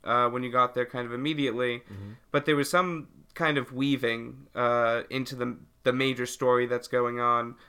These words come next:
Speaker 2: Okay,
Speaker 1: You know,
Speaker 2: right,
Speaker 1: in
Speaker 2: right, right.
Speaker 1: Kingdom Hearts one, you might see Maleficent with Riku, or, you know, kind of, like, these glimpses at the greater plan of, uh, the Seven Princesses of Heart in
Speaker 2: Hmm.
Speaker 1: Kingdom Hearts two.
Speaker 2: That was central to that, right?
Speaker 1: Sure.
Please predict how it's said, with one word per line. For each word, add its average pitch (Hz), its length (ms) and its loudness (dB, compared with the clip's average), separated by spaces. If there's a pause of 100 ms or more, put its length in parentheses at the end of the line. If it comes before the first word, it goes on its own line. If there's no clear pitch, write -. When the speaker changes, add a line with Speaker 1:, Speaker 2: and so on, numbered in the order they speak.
(160)
Speaker 2:
Okay, 95 280 -10
Speaker 1:
You 123 40 0
know, 120 180 2
Speaker 2:
right, 120 80 2
Speaker 1:
in 120 180 -4
Speaker 2:
right, - 80 -12
right. - 240 -18
Speaker 1:
Kingdom 135 260 -2
Hearts 123 240 0
one, 123 220 0
you 123 80 -2
might 123 200 -2
see 120 440 -6
Maleficent 127 680 -2
with 120 160 -8
Riku, 120 640 -2 (420)
or, 120 460 4
you 123 220 -4
know, 120 120 0
kind 123 240 0
of, 123 100 -4
like, 120 180 -2
these 123 560 -8
glimpses 127 580 -2
at 120 80 -10
the 127 60 -6
greater 123 340 0
plan 123 500 -2
of, 120 200 -6
uh, 117 360 0 (960)
the 127 280 6
Seven 123 360 0
Princesses 123 500 -6
of 117 120 -6
Heart 120 440 0 (100)
in 117 60 -10
Speaker 2:
Hmm. 127 120 -8
Speaker 1:
Kingdom 127 280 -6
Hearts 123 280 -2
two. 127 400 -2
Speaker 2:
That 92 100 -6
was 85 120 -12
central 82 340 -14
to - 160 -18
that, 78 260 -12
right? 82 240 -14 (220)
Speaker 1:
Sure. 117 380 -2